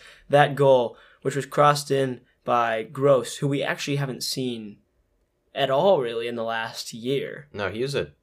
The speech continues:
Speaker 2: top player for you guys
Speaker 1: So good,
Speaker 2: a
Speaker 1: and then,
Speaker 2: couple years
Speaker 1: and
Speaker 2: ago.
Speaker 1: then P-, Potts just decided <laughs> not to play him.
Speaker 2: Graham Potter needs a haircut. I,
Speaker 1: He
Speaker 2: I was
Speaker 1: does.
Speaker 2: talking about
Speaker 1: He
Speaker 2: this
Speaker 1: does.
Speaker 2: when I was watching the game.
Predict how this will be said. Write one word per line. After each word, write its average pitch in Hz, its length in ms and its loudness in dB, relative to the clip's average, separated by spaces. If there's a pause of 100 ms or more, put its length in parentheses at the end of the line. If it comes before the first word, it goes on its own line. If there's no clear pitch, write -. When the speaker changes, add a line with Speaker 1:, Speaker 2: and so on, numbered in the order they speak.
(160)
Speaker 2:
top 98 280 -6
player 92 280 -4
for - 160 -14
you 82 80 -10
guys 80 280 -6
Speaker 1:
So 208 300 4
good, 127 220 2
Speaker 2:
a - 20 -2
Speaker 1:
and 127 100 2
then, 160 80 4
Speaker 2:
couple 160 80 -2
years 147 220 2
Speaker 1:
and 170 60 4
Speaker 2:
ago. 175 80 6
Speaker 1:
then 165 260 -2
P-, - 120 -8
Potts 185 440 0
just - 480 -2
decided 147 420 4
<laughs> - 20 0
not 156 220 2
to 147 80 -4
play 151 280 6
him. 131 340 -2 (320)
Speaker 2:
Graham 120 240 -2
Potter 101 300 0
needs 85 220 -8
a 80 40 -8
haircut. - 400 -14 (300)
I, 92 160 0
Speaker 1:
He 147 200 0
Speaker 2:
I 160 100 8
was 143 100 6
Speaker 1:
does. - 120 -2
Speaker 2:
talking 117 360 2
about 107 240 2
Speaker 1:
He 185 80 8
Speaker 2:
this - 120 8 (200)
Speaker 1:
does. - 100 6
Speaker 2:
when 107 80 4
I 104 40 4
was 104 120 0
watching 95 380 -2
the 90 80 -10
game. 85 420 -8